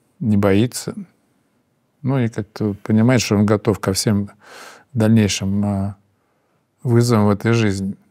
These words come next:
Да, это школьная, школа, семья, улица. Кажется, это три составляющие. Ну и, конечно, это нацеленная система, как таковой, много, конечно, это многотрудный процесс. А нацелить ребенка на результат.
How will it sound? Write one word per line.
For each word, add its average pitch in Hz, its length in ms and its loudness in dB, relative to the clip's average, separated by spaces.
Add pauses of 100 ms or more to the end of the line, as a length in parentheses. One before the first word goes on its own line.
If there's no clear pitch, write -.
(840)
Да, 117 320 -2
это 117 100 -2
школьная, 110 560 2
школа, 160 560 -2 (500)
семья, 120 680 -2 (960)
улица. 101 440 -2 (720)
Кажется, - 300 -8
это 104 140 -4
три 113 220 -2
составляющие. 113 800 -2
Ну 135 80 2
и, 131 60 -2
конечно, 117 420 0
это 104 320 -4 (800)
нацеленная 101 500 2
система, 113 560 -2
как - 140 -16
таковой, 104 400 -2
много, 95 240 -4 (260)
конечно, - 320 -14
это 107 80 -8
многотрудный 113 500 0
процесс. 101 540 -6 (1200)
А 117 280 4
нацелить 113 580 2
ребенка 110 500 2
на 107 180 2
результат. 107 600 0